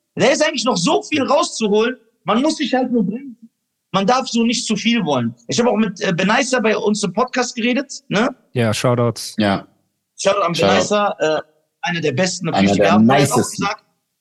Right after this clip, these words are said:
Speaker 1: ja, einer der nicesten. Und er meinte auch, er hat auch zum Beispiel diesen Fehler gemacht. Er, er sagt zum Beispiel, heute hätte er das Netflix-Special nicht mehr gemacht. Weil er meinte, beim Netflix-Special war das auch bei denen so. Die haben diesen Deal bekommen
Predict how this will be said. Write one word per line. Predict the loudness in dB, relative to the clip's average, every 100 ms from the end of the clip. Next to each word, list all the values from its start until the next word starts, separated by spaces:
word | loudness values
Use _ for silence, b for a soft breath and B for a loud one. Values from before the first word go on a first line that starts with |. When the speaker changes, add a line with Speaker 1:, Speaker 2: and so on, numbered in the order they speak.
| _ _ _
Speaker 1:
ja, | -2 0
einer | 0 0
der | 0
nicesten. | 2 2 0 -6 -6 -2
Und | 0
er |
meinte | 2 2 2
auch, | 0
er | 0
hat | -2
auch | -2
zum | -2
Beispiel | -4 -2
diesen | -4
Fehler | -2 -2
gemacht. | 0
Er, | -2 -2
er | -2
sagt | -2 -2
zum | -2
Beispiel, | -2 -2
heute | 0 -2 -4 -6 -8 _ _ -6
hätte | -2 0
er | 0
das | -2 -2
Netflix-Special | -6 -4 -6 -6 -6 -4 -2 -4 -4 -6
nicht | -6 -4
mehr | -4
gemacht. | -2 -2 -4 -8 _ _ _ _ B B
Weil | -2 2
er |
meinte, | 2 2 0 0 -4 _ _ -4
beim | 0
Netflix-Special | 0 -2 -6 -4 -4 -2 -2 -2
war | -2
das | 0
auch | -2 -2
bei | -2
denen | -2 -6
so. | -6 -4
Die | -2
haben | -2
diesen | -4 -2
Deal | 0 0
bekommen | -4 -4 -4 -8